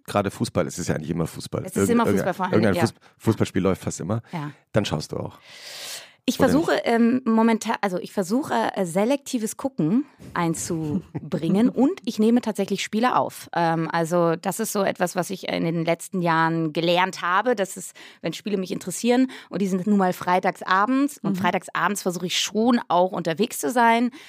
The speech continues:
Speaker 3: Mhm.
Speaker 2: ähm, um auch irgendwie meine, meine Mitmenschen jetzt nicht so komplett, äh, weiterhin zu entnerven mit meiner Fußball-,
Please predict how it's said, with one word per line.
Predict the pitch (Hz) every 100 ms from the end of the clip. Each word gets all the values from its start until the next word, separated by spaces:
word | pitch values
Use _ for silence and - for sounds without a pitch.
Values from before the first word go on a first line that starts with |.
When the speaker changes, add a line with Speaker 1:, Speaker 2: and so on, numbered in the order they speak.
| -
Speaker 3:
Mhm. | 165 196
Speaker 2:
ähm, | 202 196 190 185 180 175 -
um | 175 175 170
auch | - 170 165 165 -
irgendwie | 170 165
meine, | 165 165 160 156
meine | 151 156 160
Mitmenschen | 160 165 160 165
jetzt | 151
nicht | 170 -
so | 165
komplett, | - 175 - 165 165 185 - - -
äh, | 147
weiterhin | 151 160 147 147
zu | -
entnerven | - - 165 170 165
mit | 151
meiner | 190 160 156
Fußball-, | 156 - - 156 143 135